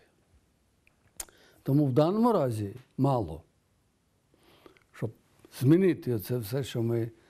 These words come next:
набули, що ми носимо в собі, в серці, в розумі, в поступках своїх. Але з точки зору виконання тих завдань, які були поставлені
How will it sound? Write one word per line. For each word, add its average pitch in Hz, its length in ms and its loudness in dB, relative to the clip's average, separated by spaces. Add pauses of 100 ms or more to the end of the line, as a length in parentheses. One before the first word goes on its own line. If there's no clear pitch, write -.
(300)
набули, 135 540 2
що 135 200 -4
ми 123 120 2
носимо 131 540 2
в 117 80 -4
собі, 135 380 -2
в - 80 -6
серці, 143 480 -4
в 113 400 -10
розумі, 135 600 0 (640)
в - 40 -20
поступках 147 640 -4
своїх. 127 500 -8 (720)
Але 120 400 0
з - 100 -10
точки 156 400 -2
зору 143 540 2 (600)
виконання 135 720 0
тих 135 240 0
завдань, 160 520 2
які 143 320 0
були 131 260 -2
поставлені 95 1080 -6